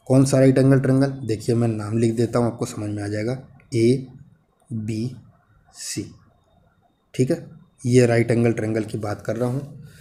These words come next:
अब देखिए, इसमें आपको एक एंगल और एक साइड पता है, तो आप सारी चीज़ें निकाल लेंगे। आपको निकालना क्या है? एसी, लैडर की लेंथ। तो लैडर की लेंथ को मैंने क्या मान लिया?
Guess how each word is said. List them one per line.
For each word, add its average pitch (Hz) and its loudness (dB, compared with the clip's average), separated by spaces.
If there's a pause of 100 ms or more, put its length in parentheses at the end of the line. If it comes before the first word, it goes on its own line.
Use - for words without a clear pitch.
(240)
अब 131 0
देखिए, 131 2
इसमें 139 0
आपको 139 -2
एक 139 4
एंगल 127 4 (540)
और 120 -4
एक 131 6
साइड 113 -2
पता 113 0
है, 123 2
तो 120 -2
आप 113 0
सारी 117 0
चीज़ें 120 0
निकाल 117 0
लेंगे। 131 -4 (920)
आपको 131 2
निकालना 120 4
क्या 135 2
है? 143 -2 (340)
एसी, 110 2 (720)
लैडर 120 4
की 131 -2
लेंथ। 104 -2 (220)
तो 117 -2
लैडर 117 2
की 127 -2
लेंथ 123 2
को 123 0
मैंने 123 2
क्या 120 0
मान 123 2
लिया? 127 2